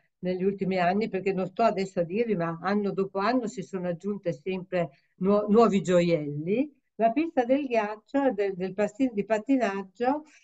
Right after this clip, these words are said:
è, mm, larga tredici metri e lunga seicento metri, quindi una pista del ghiaccio gigantesca. Mm, il, ci sono cinema all'aperto, luoghi della creatività dove si può esprimere l'arte a ogni livello.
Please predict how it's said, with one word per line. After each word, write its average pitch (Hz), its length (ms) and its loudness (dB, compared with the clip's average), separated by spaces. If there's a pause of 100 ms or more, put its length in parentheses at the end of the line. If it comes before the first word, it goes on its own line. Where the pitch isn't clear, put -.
è, 208 520 0 (100)
mm, 180 300 -4
larga 190 500 0
tredici 208 720 -8
metri 233 640 -4
e 233 60 -2
lunga 220 340 -2
seicento 190 680 -2
metri, 156 480 -4
quindi 190 280 -4
una 156 160 -6
pista 190 340 -6
del 165 120 -4
ghiaccio 170 360 -4
gigantesca. 156 1120 -10 (600)
Mm, 185 160 -8 (480)
il, 202 300 -4 (100)
ci - 180 -10
sono 233 380 2
cinema 220 400 -2
all'aperto, 185 880 0
luoghi 202 500 -2
della 175 340 -2
creatività 196 760 0
dove 208 240 -2
si 214 200 -8
può 202 120 -6
esprimere 226 720 -2
l'arte 220 440 -2
a 196 100 2
ogni 190 280 -4
livello. 156 800 -6